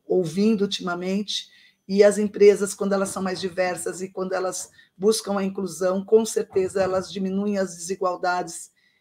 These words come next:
e tornam a sociedade mais justa. Isso é muito importante.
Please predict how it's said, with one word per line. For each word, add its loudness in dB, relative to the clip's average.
e -6
tornam 4
a 0
sociedade -2
mais -4
justa. -8
Isso -14
é -6
muito -10
importante. -12